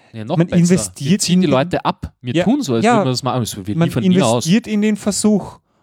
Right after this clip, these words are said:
Speaker 1: Ja.
Speaker 2: Und dann, wenn's weg bist, was wollen's tun? Kohle weg. Pech gehabt.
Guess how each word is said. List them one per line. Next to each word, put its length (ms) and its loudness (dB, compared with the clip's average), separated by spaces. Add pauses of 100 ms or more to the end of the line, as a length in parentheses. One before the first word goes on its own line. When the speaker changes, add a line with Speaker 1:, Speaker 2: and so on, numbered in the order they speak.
Speaker 1:
Ja. 60 -10
Speaker 2:
Und 200 -4
dann, 180 2
wenn's 240 0
weg 260 -4
bist, 320 -2
was 300 -6
wollen's 400 -2
tun? 340 0 (480)
Kohle 240 -2
weg. 320 -4 (220)
Pech 180 -2
gehabt. 400 -2